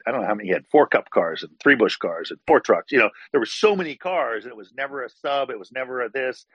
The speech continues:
which they never promised me, but it was a little weird that you have a guy that's just knocking the cover off the ball over here. And, and it was probably partially rela-, and so then all of a sudden to be so lathered up coming at me with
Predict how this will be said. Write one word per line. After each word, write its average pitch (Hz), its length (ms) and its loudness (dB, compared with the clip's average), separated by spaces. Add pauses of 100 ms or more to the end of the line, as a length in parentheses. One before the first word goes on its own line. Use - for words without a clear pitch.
which - 220 -6 (160)
they 156 100 2
never 139 180 4
promised 175 500 0
me, 82 300 -18
but - 100 -2
it - 60 -2
was 95 100 -4
a 120 60 -2
little 151 340 6
weird 123 580 2 (100)
that 113 100 -8
you 107 100 -4
have 123 120 0
a 101 60 -6
guy 123 220 4
that's 101 180 -2
just - 200 -10
knocking 113 280 0
the 90 60 -12
cover 131 400 6
off 87 160 0
the - 80 -4
ball 90 240 2
over 87 240 -4
here. 104 440 2 (200)
And, 101 600 -2 (120)
and 160 240 -6
it 180 80 2
was 170 140 -2
probably 160 420 6
partially 143 480 -2
rela-, 127 200 -6 (260)
and 113 120 -10
so 151 140 2
then 165 160 6
all 175 140 8
of 131 60 0
a - 40 -8
sudden 135 220 -4
to 123 80 -10
be 117 140 -14
so 139 200 -6
lathered 120 460 0
up 156 200 2 (280)
coming 135 180 -4
at 151 180 -4
me - 120 -10
with - 180 -10